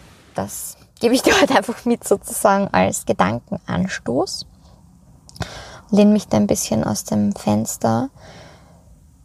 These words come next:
weil es mir einfach ein wahnsinnig großes Bedürfnis ist, da diese Bewusstheit anzuregen,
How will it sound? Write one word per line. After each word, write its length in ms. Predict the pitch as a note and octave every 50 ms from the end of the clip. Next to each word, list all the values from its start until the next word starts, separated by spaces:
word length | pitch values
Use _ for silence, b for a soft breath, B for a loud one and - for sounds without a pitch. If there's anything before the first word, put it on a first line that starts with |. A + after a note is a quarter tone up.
| _ _ - _
weil 180 | - A#3 A3+ A#3+
es 120 | A#3 -
mir 140 | A#3+ A#3 -
einfach 380 | - G#3+ G#3+ G#3 - A3+ G#3 -
ein 420 | A3 G#3+ G#3 G#3 G#3 G#3+ A3 - - _
wahnsinnig 420 | - G3+ G3+ G3+ G3+ G#3 G#3 G#3 -
großes 320 | - F#3+ G3 G#3 G#3 -
Bedürfnis 600 | - - - - F#3+ F#3+ - - A3 G#3+ - -
ist, 400 | - - - - - - - -
da 180 | - - - -
diese 480 | - - - - - - - A3 A#3 A3+ - _ B B B B B B B B B B B B B B B B - - - - - - - - - - - - - -
Bewusstheit 720 | - A#3 G#3 A3+ B3 B3+ - - - - A3 G#3+ G3 -
anzuregen, 920 | - G3+ G#3+ G#3+ - - A3 G3+ - G#3 G3+ G3+ G3+ G3+ G3+ G#3 G#3+ G#3+